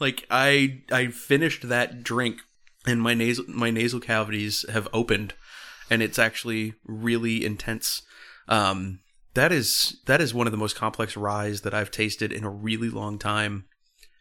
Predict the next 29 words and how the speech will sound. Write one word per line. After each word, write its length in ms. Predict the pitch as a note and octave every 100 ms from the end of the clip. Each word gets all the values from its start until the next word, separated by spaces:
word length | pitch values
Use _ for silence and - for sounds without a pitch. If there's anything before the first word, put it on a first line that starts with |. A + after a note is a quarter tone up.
| -
and 140 | A#2 G#2+
I 80 | G#2+
just 440 | - A#2 A2 -
enjoy 840 | A#2+ G#2+ G#2 G#2+ A2 A2 A2 G#2+ G2+ - - _
everything 400 | G#2 G#2 G2+ G2+
about 280 | G2 G2+ G2+
it. 240 | G2 - - _ _ _ - - - - - -
Um, 520 | A2 G2 E2 D#2 G2 - - -
it's, 320 | C3+ C#3 - -
it, 280 | C3+ C#3
it 120 | D3 C#3
does 180 | C#3
have 160 | C#3 D#3
that 220 | D3 -
kind 180 | - A#2+
of 120 | A2 -
earthy, 760 | A#2 B2+ - C#3 B2+ A#2+ A#2 A2 - - - -
grainy, 720 | B2 B2 B2+ B2 A#2+ A#2+ A#2+ A#2
kind 280 | - A#2
of 120 | G#2+ G#2
leathery 420 | A2 A2+ A#2+ A#2
t-, 280 | - A#2+ B2 -
tinge 340 | B2+ B2+ A#2+
to 180 | - B2+
it 80 | B2+
on 120 | A#2
the 60 | G2
back 280 | G#2+ A2 C#3+
end, 320 | D3 E3